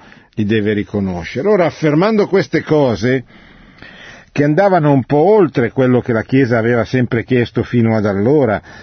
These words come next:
cioè la libertà per i cristiani,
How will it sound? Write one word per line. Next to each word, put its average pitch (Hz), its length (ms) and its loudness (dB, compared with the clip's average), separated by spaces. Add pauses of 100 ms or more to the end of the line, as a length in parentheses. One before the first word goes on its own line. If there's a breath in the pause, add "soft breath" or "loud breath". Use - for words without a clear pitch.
(160 loud breath)
cioè 120 260 0
la 110 160 -2
libertà 113 800 -2
per 104 160 -2
i 101 80 -2
cristiani, 104 880 -2